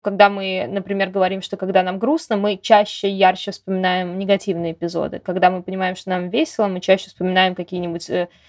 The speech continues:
прикольные истории, которые рассказываем, да, в компании друзей.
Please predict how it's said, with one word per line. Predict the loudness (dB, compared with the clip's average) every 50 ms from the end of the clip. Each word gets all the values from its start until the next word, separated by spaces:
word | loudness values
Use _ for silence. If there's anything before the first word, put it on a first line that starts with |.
| _ _ _
прикольные | 2 4 6 6 6 4 4 2 -2 -6
истории, | 0 4 6 6 6 6 2
которые | -2 -2 0 0 2 2
рассказываем, | 0 -2 -2 0 0 2 2 0 -2 -2 -2
да, | -2 -4
в | -2
компании | -4 -4 0 2 0 0 0 -2
друзей. | -2 -2 -2 0 0 0 -2 -4